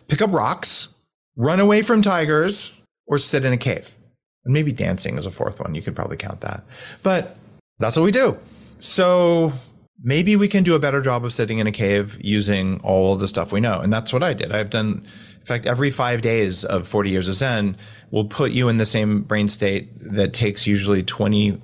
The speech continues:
thirty years of daily meditation to get to in five days. So I've done that six months. What are those, twelve times? That's why I can do what I do,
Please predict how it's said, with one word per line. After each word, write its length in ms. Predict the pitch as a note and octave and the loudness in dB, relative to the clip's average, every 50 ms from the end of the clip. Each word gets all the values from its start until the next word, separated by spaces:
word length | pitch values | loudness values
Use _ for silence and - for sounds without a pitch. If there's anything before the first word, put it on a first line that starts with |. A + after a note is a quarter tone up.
| - - - | -14 -20 -6
thirty 260 | - G#2 G2+ F#2+ G2 | -2 0 0 2 2
years 560 | F#2 F2+ F#2 F#2+ F#2+ F2 C#2+ - - - - - | 2 2 2 2 2 2 0 0 -2 -2 -2 -2
of 140 | - E2+ | -4 -4
daily 200 | - E2+ E2+ E2 | -4 -4 -4 -2
meditation 500 | E2 D#2+ D#2 D#2 D#2 - D#2+ D#2+ - - | -4 -4 -6 -6 -6 -8 -6 -6 -6 -8
to 60 | - - | -8 -10
get 160 | - - - | -12 -10 -10
to 160 | - - - - - - - - - - - _ _ _ _ _ | -10 -10 -12 -12 -18 -20 -20 -20 -20 -20 -20 _ _ _ _ _
in 100 | G#2+ G#2 | -4 -4
five 180 | - F2+ F#2+ | -4 -4 -2
days. 240 | G#2 E3 D3 - - | 0 -2 -2 -2 -4
So 360 | - - - A#2+ G#2 F2+ F2 - - - | -4 -4 -2 -2 -2 -2 -4 -8 -8 -8
I've 100 | - A#2+ | -6 -2
done 160 | B2 D3 D3+ | 0 0 0
that 320 | D3 C#3+ C#3 B2+ - - - | 0 -2 -4 -6 -8 -6 -4
six 240 | - D#3 - - - | -2 -2 -2 -2 -2
months. 320 | D#3 E3+ D3+ A2 G2+ - | 0 0 -2 -2 -4 -4
What 120 | A#2 A#2 | -4 -4
are 40 | A2+ | -2
those, 160 | A2 A2 F#2+ | -2 -2 -2
twelve 400 | - - - A2+ A2+ A#2 A2+ A2+ | -2 -2 -2 0 0 0 -2 -4
times? 680 | - A#2 B2+ C#3 C3+ A2 G#2 F#2 - G#2 - - - - - - _ _ _ _ _ _ _ _ _ _ _ _ | -6 -4 -2 -2 -2 -2 -4 -6 -6 -6 -6 -8 -8 -10 -14 -20 _ _ _ _ _ _ _ _ _ _ _ _
That's 260 | - A#2+ B2 B2 - - | -4 -4 -2 -2 0 0
why 180 | A2 A2 G#2 | 0 2 2
I 80 | G#2 G#2+ | 0 0
can 160 | G#2 G#2+ F#2+ | 0 0 0
do 120 | F#2 F#2 | 0 0
what 100 | F2+ F2+ | 0 -2
I 80 | F2+ F#2 | -4 -6
do, 240 | - - F2+ - | -6 -8 -8 -10